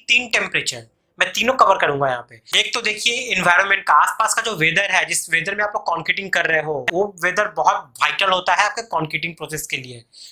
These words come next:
ठीक है। तो कभी भी आप जो concreting कर रहे हैं ना, वो बहुत ज्यादा गर्मी है तब जाके मत कीजिए, कोशिश कीजिए बच जाने का, ठीक है। आप कोशिश कीजिए जब शाम हो जाए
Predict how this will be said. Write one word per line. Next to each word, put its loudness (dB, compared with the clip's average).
ठीक 4
है। 6
तो -8
कभी 6
भी 0
आप 2
जो -6
concreting 0
कर 2
रहे 4
हैं 2
ना, 4
वो -6
बहुत 2
ज्यादा 2
गर्मी 0
है 0
तब -4
जाके -4
मत -2
कीजिए, -8
कोशिश 2
कीजिए -2
बच 2
जाने 0
का, -10
ठीक 2
है। 0
आप 6
कोशिश 2
कीजिए -2
जब -2
शाम 4
हो 0
जाए -6